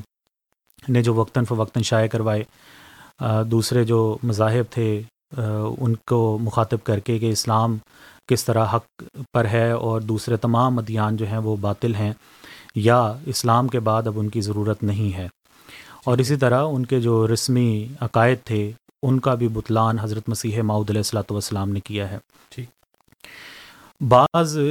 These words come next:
Speaker 1: ایسی تحریرات حضرت مسیح موعود علیہ الصلوۃ والسلام نے لکھ چھوڑی ہیں کہ ان کا مقابلہ نہ تو کوئی کر سکا اور نہ ہوگا۔
Speaker 2: جی۔
Speaker 1: اسی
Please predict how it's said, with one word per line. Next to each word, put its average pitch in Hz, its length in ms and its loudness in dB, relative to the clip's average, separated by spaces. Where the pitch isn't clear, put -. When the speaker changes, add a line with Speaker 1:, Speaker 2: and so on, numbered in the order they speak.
Speaker 1:
ایسی 135 640 0
تحریرات 120 580 4
حضرت 123 280 -4
مسیح 120 360 -2
موعود 113 280 2
علیہ 113 120 0
الصلوۃ 110 320 -2
والسلام 113 720 0
نے 110 640 0
لکھ 120 260 0
چھوڑی 113 340 2
ہیں 104 220 0
کہ 143 80 -2
ان 120 220 2
کا 117 480 0
مقابلہ 117 840 0
نہ 120 160 4
تو 120 60 -2
کوئی 117 160 0
کر 110 160 0
سکا 123 300 -2
اور 120 200 0
نہ 113 120 0
ہوگا۔ 98 380 -4
Speaker 2:
جی۔ 107 120 -6
Speaker 1:
اسی 143 500 2